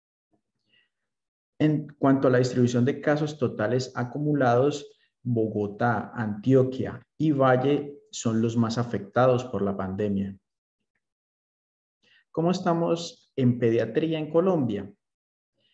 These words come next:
Entonces, esta es la tendencia desde el inicio de la pandemia. Observamos que cuando estábamos en cuarentena total,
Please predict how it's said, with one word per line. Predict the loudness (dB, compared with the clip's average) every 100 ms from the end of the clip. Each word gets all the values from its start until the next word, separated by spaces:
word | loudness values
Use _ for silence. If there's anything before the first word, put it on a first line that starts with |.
| _ _
Entonces, | -6 -4 -6 -6 -6 -8 -10 -2
esta | -2 0 2 2 2 -2 -12 _ _ _ _ -2
es | 0
la | 0 0
tendencia | 2 2 2 2 2 0 -2 -2 -4 -4
desde | -2 0
el | 0
inicio | 0 0 0 -2 -2
de | -2
la | -2 -6
pandemia. | -6 -6 -2 0 -2 -4 -18 _ _
Observamos | -2 -2 2 2 2 0 0 -4 -6 -16 _ _ _ _ _
que | -6 -4
cuando | -2 -2
estábamos | -2 -2 -2 0 0
en | -2
cuarentena | 0 -2 -2 -4 -4 -2 -2
total, | -2 -2 0 0 0 -4